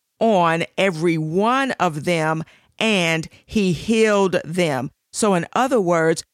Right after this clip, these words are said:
remember, to be healed means to be cured.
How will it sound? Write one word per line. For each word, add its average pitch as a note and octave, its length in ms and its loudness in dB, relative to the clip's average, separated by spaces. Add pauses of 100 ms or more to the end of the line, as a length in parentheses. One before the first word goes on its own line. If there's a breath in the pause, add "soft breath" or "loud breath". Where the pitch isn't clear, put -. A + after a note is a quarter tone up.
remember, F#3 640 2 (200)
to G3 180 0
be D#3+ 220 2
healed F3+ 680 2 (180 soft breath)
means F#3+ 540 2
to G3 160 -2
be F3 300 0
cured. E3+ 640 2